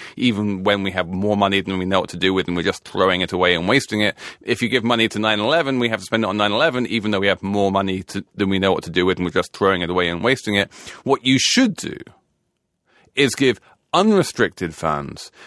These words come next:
to an organization like Doctors Without Borders, which listeners to this podcast know very well, um, which will be there, you know, in advance and will also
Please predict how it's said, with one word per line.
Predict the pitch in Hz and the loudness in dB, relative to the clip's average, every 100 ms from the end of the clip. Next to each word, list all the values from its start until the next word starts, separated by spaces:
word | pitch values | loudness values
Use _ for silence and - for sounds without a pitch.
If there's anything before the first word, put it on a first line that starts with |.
| _ | _
to | - 131 113 110 113 | 0 4 6 4 2
an | 107 | 0
organization | 117 127 120 104 104 98 95 | 2 2 0 2 2 0 -2
like | 87 87 | -4 0
Doctors | 151 175 127 | 0 0 -4
Without | 101 92 92 | 0 2 2
Borders, | 92 90 90 - | 2 2 0 -2
which | 87 - | -4 -2
listeners | 95 - 92 | -4 -2 -4
to | - | -4
this | 85 | -8
podcast | - 85 - 87 82 | 0 -2 0 -2 0
know | 90 80 | -2 -2
very | 80 80 | -2 -4
well, | 78 76 78 92 _ | -2 -2 -2 -4 _
um, | 101 98 95 - - - | 2 4 2 -4 -20 -12
which | - 123 - 110 | 0 0 0 -4
will | 123 123 120 | 2 2 2
be | 101 139 175 | 0 0 2
there, | 139 123 113 107 101 101 _ _ _ _ | 2 2 4 2 0 -2 _ _ _ _
you | 131 | 0
know, | 107 95 _ | 2 0 _
in | 139 | 2
advance | 156 117 92 76 80 80 - | 2 0 -2 -4 -4 -10 -6
and | 117 120 120 107 - _ - | 0 2 2 -2 -8 _ -6
will | 135 143 143 | 0 2 4
also | 165 196 - 147 135 123 117 110 | 2 0 2 2 4 4 2 0